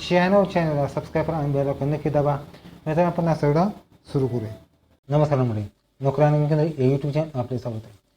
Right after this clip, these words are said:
मित्रांनो, महाराष्ट्र राज्य, राज्य राखीव गट क्रमांक सोळा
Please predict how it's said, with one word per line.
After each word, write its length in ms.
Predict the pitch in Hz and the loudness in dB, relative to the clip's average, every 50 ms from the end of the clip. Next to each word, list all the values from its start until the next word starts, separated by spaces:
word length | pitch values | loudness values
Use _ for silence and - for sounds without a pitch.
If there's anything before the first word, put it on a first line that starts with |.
| _ _ _ - | _ _ _ -8
मित्रांनो, 240 | 127 143 151 151 | -4 -4 -2 -2
महाराष्ट्र 340 | 135 131 135 139 135 - 156 | 0 0 0 0 0 0 0
राज्य, 280 | 135 135 131 123 123 131 | 2 2 2 0 -2 -2
राज्य 280 | 131 135 135 127 139 | -2 -2 0 0 0
राखीव 220 | 147 139 - 156 143 | -2 0 0 0 0
गट 120 | 131 135 135 - | 0 0 -2 0
क्रमांक 380 | - 147 143 147 143 139 - 170 165 - _ _ _ _ _ _ _ _ _ _ _ _ _ _ _ _ _ _ _ | 0 0 0 0 -2 -4 -6 -10 -12 -12 _ _ _ _ _ _ _ _ _ _ _ _ _ _ _ _ _ _ _
सोळा 400 | - - 160 160 156 147 131 | -2 2 6 8 8 8 6